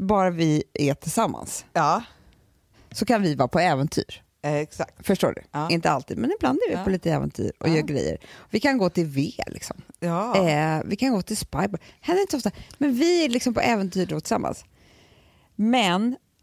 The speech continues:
Speaker 1: jag har märkt det här, att utan honom nu, eftersom han numera är min människa, då måste jag liksom, typ som på din tjejmiddag, då måste jag dricka jättemycket.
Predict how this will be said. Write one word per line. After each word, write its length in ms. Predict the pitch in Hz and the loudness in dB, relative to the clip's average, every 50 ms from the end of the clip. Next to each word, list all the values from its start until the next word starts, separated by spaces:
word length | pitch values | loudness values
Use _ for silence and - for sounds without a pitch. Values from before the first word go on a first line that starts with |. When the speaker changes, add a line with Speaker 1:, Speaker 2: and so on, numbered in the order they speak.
| _ _ _ _ _ _ _ | _ _ _ _ _ _ _
Speaker 1:
jag 180 | 185 190 196 | 2 2 4
har 120 | 202 190 190 | 4 4 4
märkt 320 | 208 240 320 427 - - | 4 4 2 0 -2 -2
det 60 | - 165 | -4 -4
här, 260 | 147 131 123 - - _ _ _ _ _ | -4 -4 -6 -8 -10 _ _ _ _ _
att 280 | - 190 185 - - - _ _ _ _ - | 0 0 0 -2 -10 -20 _ _ _ _ 0
utan 720 | 262 247 196 165 160 - - _ _ - 453 453 370 294 | 2 2 2 0 -4 -8 -12 _ _ -2 0 0 2 2
honom 280 | 220 151 131 131 - 82 | 2 0 0 -2 -4 -6
nu, 140 | - - - _ _ _ _ _ | -8 -10 -12 _ _ _ _ _
eftersom 240 | - 180 175 - 190 | -2 -2 0 2 0
han 200 | 175 160 156 156 | 2 2 0 0
numera 460 | 156 151 147 147 147 147 143 143 - | 0 0 0 0 0 0 0 0 0
är 220 | - - 226 247 240 | 0 0 0 0 0
min 200 | 196 160 143 - | 0 0 -2 -2
människa, 360 | 71 64 - - - - - - - _ _ _ _ _ _ _ _ _ _ _ _ _ _ | -2 -4 -6 -6 -8 -10 -12 -12 -16 _ _ _ _ _ _ _ _ _ _ _ _ _ _
då 100 | - 196 | 0 2
måste 560 | 190 220 240 254 240 196 - - - _ - 185 | 2 4 4 2 2 0 -4 -10 -10 _ 0 2
jag 220 | 170 160 151 143 | 2 2 2 0
liksom, 360 | 139 139 - - - 135 131 - - _ | 0 -2 -4 -4 -4 -4 -6 -8 -6 _
typ 180 | - 196 180 | -2 -2 0
som 120 | 190 185 165 | 0 -2 0
på 80 | 175 | 0
din 120 | 151 151 147 | 0 0 0
tjejmiddag, 460 | - - 147 151 175 185 - - - - _ _ - _ _ _ _ _ _ - _ _ _ _ _ _ _ - | 0 0 0 0 0 -2 -4 -6 -12 -12 _ _ -20 _ _ _ _ _ _ -20 _ _ _ _ _ _ _ -2
då 100 | 202 214 | 0 2
måste 380 | 226 233 240 208 - - - 196 | 2 2 0 0 -2 -2 -2 0
jag 140 | 190 180 | 0 0
dricka 380 | 160 180 180 170 - - 160 160 | -2 -2 -4 -4 -4 -4 -4 -2
jättemycket. 480 | 151 165 - - - 156 156 - - | -2 -2 -4 -4 -8 -8 -8 -8 -16